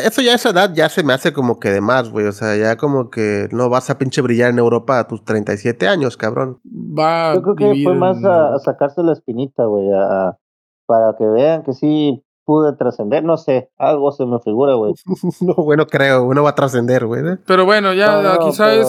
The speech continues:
Speaker 3: pero
Speaker 2: es tema de, es tema de, del episodio pasado, ya, ya hablamos amplio de Ochoa.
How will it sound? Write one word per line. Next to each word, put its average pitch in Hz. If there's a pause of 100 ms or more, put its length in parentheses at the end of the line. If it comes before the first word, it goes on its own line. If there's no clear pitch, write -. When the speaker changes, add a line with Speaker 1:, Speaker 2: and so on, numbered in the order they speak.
Speaker 3:
pero -
Speaker 2:
es 196
tema 226
de, 180
es 170
tema 208
de, 156
del 143
episodio 156
pasado, 156
ya, 139
ya 139
hablamos 143
amplio 135
de 131
Ochoa. 170